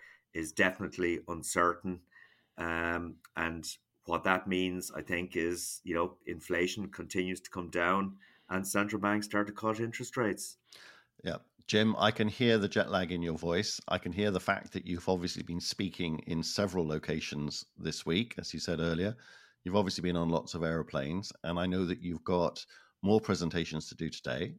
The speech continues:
Speaker 2: and a long flight ahead of you back to Dublin. So I wish you well for that flight,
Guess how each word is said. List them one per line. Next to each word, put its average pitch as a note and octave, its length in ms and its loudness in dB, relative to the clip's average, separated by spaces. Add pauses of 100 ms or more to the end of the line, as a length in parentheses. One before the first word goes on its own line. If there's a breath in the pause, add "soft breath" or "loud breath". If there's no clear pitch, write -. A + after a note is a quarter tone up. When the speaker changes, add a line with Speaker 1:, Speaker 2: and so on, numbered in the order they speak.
(160)
Speaker 2:
and E2+ 240 0
a - 140 -2
long F#2 200 4
flight F#2 300 4
ahead F#2 160 0
of F2+ 80 -2
you F#2+ 80 0
back - 220 0
to - 80 -6
Dublin. F#2 300 2
So F2+ 120 2
I F2+ 40 4
wish A2+ 200 0
you G#2+ 60 2
well G#2+ 200 8
for - 120 -8
that D2+ 180 0
flight, C#2+ 320 0